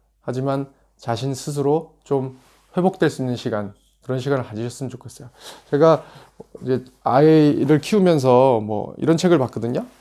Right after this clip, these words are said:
영혼이 강한 아이로 키워라, 뭐, 이런 책에서 좀, 조금 초반에 읽다 보니까 이런 부분이 있더라고요. "실패를 해석하고 극복하는 능력을 키워라."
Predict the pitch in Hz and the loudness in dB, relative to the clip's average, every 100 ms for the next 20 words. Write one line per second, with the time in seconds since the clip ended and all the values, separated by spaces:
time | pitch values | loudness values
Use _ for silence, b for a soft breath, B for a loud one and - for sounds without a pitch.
0 | 120 135 156 156 151 139 131 127 123 - | 0 2 4 2 2 2 0 -2 -4 -10
1 | _ - 120 127 127 120 113 _ _ - | _ -6 -2 0 0 -2 -4 _ _ -6
2 | 160 127 104 101 107 _ - 117 135 139 | -2 -2 -2 -6 -14 _ -6 -4 -2 -2
3 | 156 135 127 120 117 156 139 - 190 185 | 0 0 0 -2 -2 -6 -4 -4 -2 -2
4 | 180 190 190 135 127 151 131 120 143 120 | 0 2 2 0 0 0 -2 -2 0 0
5 | 156 175 165 151 _ _ _ _ _ _ | 0 -2 -4 -8 _ _ _ _ _ _
6 | _ _ 135 135 131 - 110 98 98 95 | _ _ -4 -2 -2 -2 -2 -2 -4 -6
7 | 98 - _ _ _ _ _ _ _ _ | -10 -16 _ _ _ _ _ _ _ _
8 | _ - b b b b b - 208 196 | _ -20 b b b b b -4 -2 0
9 | 190 180 170 165 170 151 170 165 127 151 | 4 4 4 0 -4 -2 -2 -2 -6 -6
10 | 160 147 139 131 127 127 - 147 107 98 | -2 0 0 -2 -2 -2 -2 -2 -2 -6